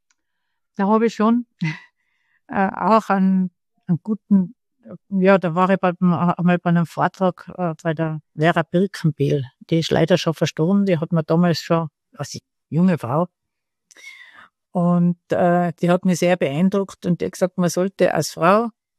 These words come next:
in der Früh nicht nur Zähne putzen, sondern sich in den Spiegel schauen, ein schönes Guten Morgen lächeln und sagen, „Ich bin gut.“ <laughs> Und sie gesagt, das wirkt,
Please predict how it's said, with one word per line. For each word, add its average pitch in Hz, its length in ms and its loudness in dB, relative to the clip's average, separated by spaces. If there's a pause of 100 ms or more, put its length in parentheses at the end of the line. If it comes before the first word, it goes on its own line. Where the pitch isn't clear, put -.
(120)
in 165 140 2
der 147 100 -2
Früh 233 360 0 (140)
nicht 180 240 -2
nur 151 140 0
Zähne 180 280 0
putzen, - 460 -4 (520)
sondern 175 320 0
sich 180 220 0
in 180 100 2
den 147 140 0
Spiegel 247 340 0
schauen, 196 420 2 (380)
ein 160 420 -4
schönes 160 400 0
Guten 156 220 -4
Morgen 196 280 2
lächeln 196 420 0 (120)
und 160 140 2
sagen, 151 400 0
„Ich - 180 -10
bin 208 120 4
gut.“ - 360 -2 (920)
<laughs> - 760 -2 (1600)
Und 202 100 0
sie 208 60 0
gesagt, - 240 0
das 180 120 0
wirkt, - 420 -2